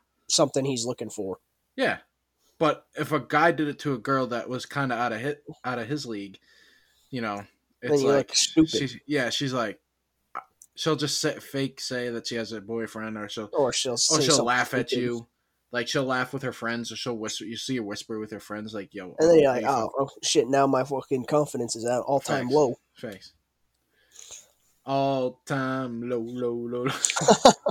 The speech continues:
Speaker 1: Then we're just, we're just left in the dust, and we have to set the bar even lower.
Speaker 2: Facts.
Speaker 1: And then you go up to a girl that's, like, in your league, or just not, like, you think you're out, not,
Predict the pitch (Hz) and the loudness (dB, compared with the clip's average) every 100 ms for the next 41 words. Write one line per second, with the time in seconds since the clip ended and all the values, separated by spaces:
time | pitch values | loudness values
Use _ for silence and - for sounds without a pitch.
0 | - - - - - - 139 147 151 147 | -4 -10 -10 -10 -6 2 4 4 6 6
1 | - - 170 151 131 143 147 147 127 123 | 4 2 2 2 4 2 2 0 0 2
2 | 127 - 139 139 131 127 - 143 131 123 | 2 2 2 2 0 0 0 0 -2 0
3 | 135 135 117 107 135 113 117 - - _ | 2 0 -2 0 2 2 -2 -10 -20 _
4 | _ _ _ - 143 117 - - - _ | _ _ _ -6 0 0 -2 -10 -14 _
5 | _ - 175 185 185 175 180 170 170 156 | _ 2 8 8 8 8 10 10 8 4
6 | 147 170 156 - 165 156 165 175 175 156 | 8 8 6 6 4 4 4 4 6 6
7 | 143 139 139 139 151 135 - 180 175 160 | 4 2 0 0 0 0 -2 0 2 6
8 | 160 165 139 151 143 160 - 160 151 139 | 6 6 6 2 2 0 2 2 2 0
9 | 143 170 139 151 156 | 2 0 -2 -2 0